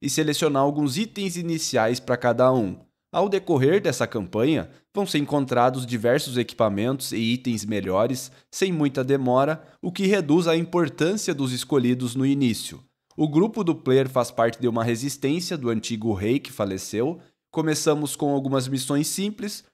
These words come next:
como salvar certas pessoas. No mapa, a movimentação é em turnos e é possível encontrar tavernas, onde o player pode comprar itens ou coletar algumas missões secundárias pra realizar. O jogo apresenta uma linha do tempo,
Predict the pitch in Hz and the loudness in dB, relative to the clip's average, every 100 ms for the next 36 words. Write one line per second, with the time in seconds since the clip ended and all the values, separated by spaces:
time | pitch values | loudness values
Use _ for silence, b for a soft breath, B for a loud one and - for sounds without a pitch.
0 | _ - 117 110 117 107 98 113 - 107 | _ -4 -2 0 2 2 2 0 0 -2
1 | - 104 135 131 131 131 147 151 b b | -2 -4 -2 -2 0 2 2 -2 b b
2 | - 135 139 131 131 131 123 123 131 127 | -2 2 4 4 2 2 2 2 2 2
3 | 131 - 123 117 120 160 180 143 143 175 | 0 0 0 0 0 0 0 2 4 2
4 | 190 - - - 131 127 131 127 131 123 | 0 -6 -10 -2 0 0 0 -2 0 2
5 | 123 120 127 113 110 107 104 - 127 117 | 0 0 -2 -2 0 0 0 0 0 2
6 | 123 160 180 - 110 110 110 - 110 110 | 2 2 -2 -4 -2 -2 -2 -2 -2 -2
7 | 107 110 107 107 101 - - 117 107 110 | -2 -2 0 0 -4 -8 -4 -2 0 2
8 | 107 131 180 190 190 - - - 131 131 | 2 2 -2 -4 -6 -10 -8 0 0 4
9 | 131 120 113 110 120 120 120 113 120 - | 2 4 0 2 2 2 0 0 -2 -2
10 | 117 113 120 - 110 98 107 139 123 110 | -2 -2 -4 -4 -2 0 2 0 -2 0
11 | 101 104 104 107 101 101 123 - _ _ | 0 2 0 -2 -2 -2 -2 -4 _ _
12 | _ _ - 127 143 143 139 139 139 147 | _ _ -2 2 4 4 2 0 0 0
13 | 143 127 135 135 175 - 151 208 - | 2 2 2 0 -2 0 0 -2 -10